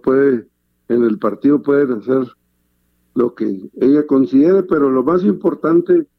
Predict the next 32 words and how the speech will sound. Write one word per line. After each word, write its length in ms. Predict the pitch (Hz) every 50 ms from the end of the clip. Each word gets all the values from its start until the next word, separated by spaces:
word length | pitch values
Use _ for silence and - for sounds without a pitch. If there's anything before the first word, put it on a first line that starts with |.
| _ _ _ _ _ _ _ _ _ _ _ -
y 80 | 117 127
lo 120 | 123 127 120
más 220 | 120 127 147 143
trascendental, 720 | - 175 175 156 151 135 123 120 120 107 - 147 156 156 -
pues, 180 | 160 143 147
es 60 | 143 139
que 340 | - 160 156 147 123 - - - _ _ _ _ _ _ _ _ - - _ _ _ _ _ _ _ _ _ _ -
una 480 | 123 131 139 143 151 147 143 131 - -
cosa 300 | 139 143 143 139 156 147
inédita 760 | 139 135 143 143 156 160 170 170 - - 156 143 139 135 139
es 160 | 131 - -
que 300 | - 147 139 120 - - - _
hoy, 480 | - 113 123 135 135 139 139 131 123 - _ -
hoy 200 | 117 127 135 135
la, 600 | 139 135 131 127 107 101 - - - - - _ _ _ _ _ _ _ _ _ _ _ _ _ _ _ _ _ _ _
la 200 | - 110 120 117 113
sociedad 500 | 117 120 113 98 110 120 120 127 139 143
se 140 | 139 156
ha 100 | 147 -
manifestado 720 | 131 143 143 143 139 120 117 117 107 - - 135 147 151 156
de 80 | 147
una 160 | 151 151 151 139
manera 380 | 127 123 123 131 139 143 143
muy, 420 | 135 139 143 147 147 143 131 120 - _ _ _ _ _ _ _ _ _ _ _ -
muy 180 | 135 160 165
fuerte, 520 | 147 - - 185 185 190 175 - - 156 147
¿no? 360 | 143 160 175 165 147 143 - -
Y, 760 | 120 120 123 117 113 110 107 110 113 110 110 104 101 101 - - _ _ _ _ _ _ _ _ _ _ _ _ -
y 100 | - 107
bueno, 260 | 120 143 170 180 160
pues 120 | - -
está 140 | - - 123